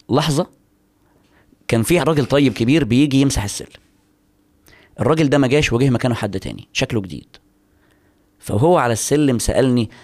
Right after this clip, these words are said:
"معلش بس ال-، كنت عايز جردل مية، ومعلش قول لي القبلة منين؟"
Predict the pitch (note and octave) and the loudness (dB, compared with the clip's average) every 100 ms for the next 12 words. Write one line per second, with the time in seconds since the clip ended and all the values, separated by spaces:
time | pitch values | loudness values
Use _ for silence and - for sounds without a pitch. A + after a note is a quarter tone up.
0 | - G#2+ C3+ - B2 A#2+ - G2+ F2+ E2+ | -6 -2 0 0 -2 -4 -6 -8 -8 -10
1 | G#2+ A#2+ C3+ C#3 B2 A2+ B2+ D#3 D#3 A2+ | -8 -2 0 0 0 2 2 2 2 2
2 | A2+ G#2+ - C3 C3 A2 A2+ G#2 F2+ B1+ | 2 0 0 2 2 0 -2 -2 -4 -8